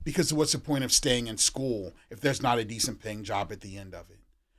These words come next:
One of the ways that I engage both of these issues from a holistic approach is I look at the new development in the area.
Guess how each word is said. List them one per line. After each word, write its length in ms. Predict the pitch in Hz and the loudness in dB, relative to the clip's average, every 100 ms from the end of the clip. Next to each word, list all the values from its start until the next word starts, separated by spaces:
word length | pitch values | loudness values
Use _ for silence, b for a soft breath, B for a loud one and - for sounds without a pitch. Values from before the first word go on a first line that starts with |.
| _ _ | _ _
One 160 | 147 185 | 6 6
of 100 | 202 | 10
the 100 | 175 | 8
ways 420 | 143 151 170 165 | 8 8 10 10
that 100 | 151 | 8
I 260 | 127 127 131 | 8 8 4
engage 640 | 127 123 113 151 139 - | 0 0 4 6 6 2
both 240 | 120 135 139 | -2 -2 -2
of 100 | 120 | -2
these 260 | 123 107 123 | 0 0 -2
issues 380 | 131 156 151 | 0 2 2
from 200 | - 135 | 2 -4
a 60 | 107 | -2
holistic 480 | 123 120 127 147 131 | -2 0 0 0 -2
approach 500 | 107 147 147 151 - b b b | -2 2 2 0 -12 b b b
is 180 | 143 139 | 4 6
I 140 | 139 | 6
look 220 | 143 156 | 4 2
at 140 | 143 143 | 2 2
the 80 | |
new 140 | 135 139 | 0 0
development 560 | 139 175 170 113 107 | 4 6 6 2 -6
in 140 | 104 107 | -8 -8
the 160 | 101 | -8
area. 380 | 92 90 - - | -8 -2 -2 -4